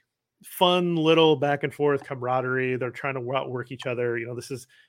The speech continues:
Mooney's the guy that bought, you know, the first paycheck, he bought a jugs machine, right? Like, that, that's the kind of guy that he is.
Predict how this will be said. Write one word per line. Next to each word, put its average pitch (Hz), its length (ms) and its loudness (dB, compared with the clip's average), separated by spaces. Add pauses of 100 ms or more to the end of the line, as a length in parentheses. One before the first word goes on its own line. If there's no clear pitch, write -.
Mooney's 139 360 0
the 139 80 -4
guy 131 240 0
that 123 160 -4
bought, 127 280 -2
you 131 160 -8
know, 117 60 -4
the 117 80 -12
first - 340 -6
paycheck, 135 460 -2
he 139 60 -10
bought 123 240 -4
a - 20 -8
jugs 123 260 -2
machine, 120 340 -8
right? 120 220 -4
Like, 120 140 -10
that, 120 200 -6 (160)
that's 139 340 -4 (340)
the 147 80 -2
kind 147 180 2
of 135 60 0
guy 135 140 4
that 123 100 -4
he 139 240 -2
is. 127 280 0